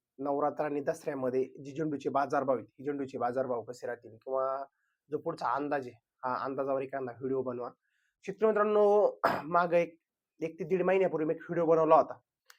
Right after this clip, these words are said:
की ह्या वर्षी गणपतीमध्ये जे झेंडूचे असतील, शेवंतीचे असतील, सर्वच फुलांचे बाजारभाव ह्या वर्षी तेजीत राहतील. आणि तसंच झालं, ह्या वर्षी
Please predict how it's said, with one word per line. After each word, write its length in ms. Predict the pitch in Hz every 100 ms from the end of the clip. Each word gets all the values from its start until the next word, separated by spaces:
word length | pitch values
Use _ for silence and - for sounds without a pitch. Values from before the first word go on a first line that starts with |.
| _ _ 180
की 280 | 202 190 180
ह्या 100 | 190
वर्षी 680 | 202 202 - 202 214 220 _ _ _ _ _ 160
गणपतीमध्ये 760 | 190 190 202 202 202 170 151 - - 156
जे 340 | 185 202 196 180
झेंडूचे 440 | 202 196 180 180
असतील, 260 | 170 - 156
शेवंतीचे 580 | - 175 165 160 160
असतील, 240 | 170 170 175
सर्वच 440 | 180 214 226 -
फुलांचे 320 | 185 190 180
बाजारभाव 560 | 190 180 175 175 160 135
ह्या 280 | - - 180
वर्षी 260 | 190 190 156
तेजीत 280 | 190 165 180
राहतील. 240 | 180 180 165
आणि 140 | 156 185
तसंच 220 | 180 196
झालं, 160 | 185 175
ह्या 140 | 175
वर्षी 420 | 185 185 190 196